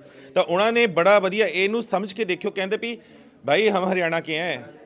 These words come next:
आप पंजाब के हो, पंजाब के हो, आप हमारे बड़े भाई हो, हम आपके छोटे भाई हैं,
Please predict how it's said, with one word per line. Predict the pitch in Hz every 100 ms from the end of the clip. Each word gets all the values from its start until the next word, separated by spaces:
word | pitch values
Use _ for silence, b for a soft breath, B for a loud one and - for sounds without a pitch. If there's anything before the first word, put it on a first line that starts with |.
| -
आप | 135 160 -
पंजाब | 165 151 147
के | 156
हो, | 175
पंजाब | 151 147 139 143
के | 170
हो, | 180 151 147
आप | 147 160
हमारे | 165 156
बड़े | 143 143
भाई | 147 156
हो, | 190
हम | 180 151
आपके | 147 147
छोटे | 151 139 143
भाई | 139 131
हैं, | 143 196